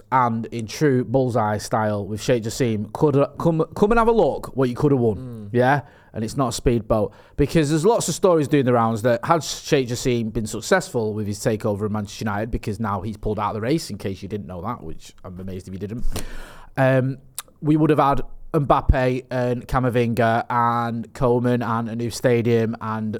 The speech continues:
Speaker 1: the debt cleared and everything we wanted. But now we're stuck with just, you know, Sir Jim Ratcliffe, the one that everyone wanted eighteen months ago.
Speaker 2: Yep.
Speaker 1: But, you know, it's not eighteen months ago anymore, is it? So everyone's a bit miffed. Well, are they?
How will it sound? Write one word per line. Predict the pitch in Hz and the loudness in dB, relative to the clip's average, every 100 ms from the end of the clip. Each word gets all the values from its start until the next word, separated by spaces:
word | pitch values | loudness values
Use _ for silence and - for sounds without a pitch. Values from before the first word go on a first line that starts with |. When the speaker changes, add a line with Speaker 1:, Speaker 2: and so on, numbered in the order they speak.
| 110 | -10
Speaker 1:
the | 110 | -10
debt | 107 120 - | -4 -4 -2
cleared | 123 113 113 | -4 -4 -6
and | - 117 | -6 -6
everything | 135 143 139 127 | -4 -2 -2 -4
we | |
wanted. | 131 143 123 110 107 - - _ - | -2 -4 -4 -8 -10 -18 -20 _ -6
But | 120 | -4
now | 135 139 127 120 | 0 2 2 0
we're | - 117 | -6 -12
stuck | - 135 117 | -2 -2 0
with | 117 113 98 | -4 -8 -6
just, | 107 - | -10 -10
you | 104 90 | -14 -14
know, | 85 104 - | -14 -18 -16
Sir | - 120 | -2 -2
Jim | - 107 | 0 -4
Ratcliffe, | 110 120 - 110 - | -4 -6 -6 -8 -8
the | |
one | 110 107 | -10 -8
that | 95 | -10
everyone | 104 104 | -8 -6
wanted | 104 101 104 | -2 -2 -2
eighteen | 104 - 104 | -6 -6 -4
months | 113 117 | -6 -6
ago. | 107 101 113 | -8 -8 -10
Speaker 2:
Yep. | 117 92 - - | -10 -12 -12 -10
Speaker 1:
But, | 107 - - - | -10 -10 -18 -20
you | 87 | -16
know, | 101 87 | -14 -12
it's | 120 | -8
not | 110 | -8
eighteen | 101 117 104 | -6 -6 -6
months | 127 | -4
ago | 120 | -4
anymore, | 104 98 98 | -2 -2 -2
is | 127 120 | -2 -2
it? | 107 - | -4 -6
So | 117 | -6
everyone's | 107 104 98 | -6 -8 -8
a | |
bit | 110 - - | -10 -10 -14
miffed. | 113 127 131 - - - | -10 -8 -8 -14 -20 -8
Well, | 120 | -4
are | 120 139 | 2 2
they? | 117 | 2